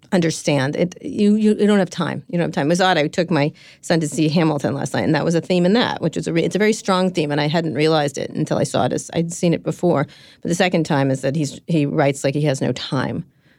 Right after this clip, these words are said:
or he's running out of time, and that's clear in his life. You know, 'cause maybe he didn't know that he was gonna die as he did at a younger age, and, um, of a duel of all things. But although when you're going to a duel, you kinda have to assume <laughs>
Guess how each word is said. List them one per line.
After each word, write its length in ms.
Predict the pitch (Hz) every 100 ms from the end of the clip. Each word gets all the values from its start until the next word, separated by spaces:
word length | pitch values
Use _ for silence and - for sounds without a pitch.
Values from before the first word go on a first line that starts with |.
| _
or 60 | 147
he's 140 | 147
running 280 | 151 143 139
out 120 | -
of 80 | -
time, 260 | - -
and 100 | 143
that's 200 | - -
clear 460 | - - 247 220 139
in 120 | 139
his 180 | 151 135
life. 360 | 160 139 - 165
You 80 |
know, 120 | 147 135
'cause 140 | 156 -
maybe 260 | 185 185 143
he 40 |
didn't 220 | 127 131
know 240 | 127 131 160
that 100 | 127
he 80 |
was 140 | 127 135
gonna 220 | 127 - - _
die 240 | - 120
as 220 | 127 - 170
he 100 | -
did 300 | - - -
at 80 |
a 80 | 127
younger 340 | - - - 57
age, 300 | - 165 170
and, 160 | - - - _ _ -
um, 140 | 110 - 135
of 100 | 127
a 60 | 131 _
duel 500 | - 180 160 147 202 -
of 120 | 160
all 160 | 156 135
things. 500 | - - - 175 -
But 280 | 170 160 - - _ _ _
although 180 | 156 156
when 160 | 151 151
you're 80 |
going 160 | 165 156
to 80 | 120
a 60 |
duel, 180 | 123 110
you 120 | 117
kinda 200 | - 80
have 160 | 135 -
to 160 | - 135 _
assume 480 | - - 120 131 131
<laughs> 600 | - _ _ - _ _